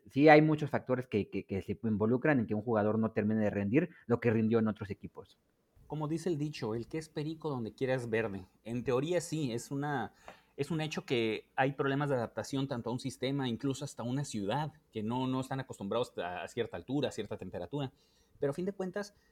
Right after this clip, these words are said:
Speaker 2: se les está pagando bastante dinero porque, digamos que son jugadores que deben de saber sobreponerse a esas situaciones. Y si a lo mejor, no sé, estuvieras esperando que los primeros partidos tal vez no dieran su mejor rendimiento, pues porque se está adaptando a todas estas circunstancias que estoy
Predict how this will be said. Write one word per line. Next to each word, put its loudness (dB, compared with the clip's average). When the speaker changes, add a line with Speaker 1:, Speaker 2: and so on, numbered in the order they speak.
Speaker 2:
se -6
les -4
está -8
pagando -4
bastante -8
dinero -4
porque, -6
digamos -6
que -12
son -10
jugadores -4
que -6
deben -6
de 0
saber -6
sobreponerse -6
a -4
esas -8
situaciones. -4
Y -2
si -8
a -2
lo 0
mejor, -2
no -4
sé, -4
estuvieras 0
esperando -4
que -8
los -4
primeros -2
partidos -2
tal 6
vez 0
no -4
dieran 2
su -8
mejor -4
rendimiento, -2
pues -20
porque -4
se -10
está -4
adaptando 2
a 0
todas 2
estas -2
circunstancias -8
que -12
estoy -8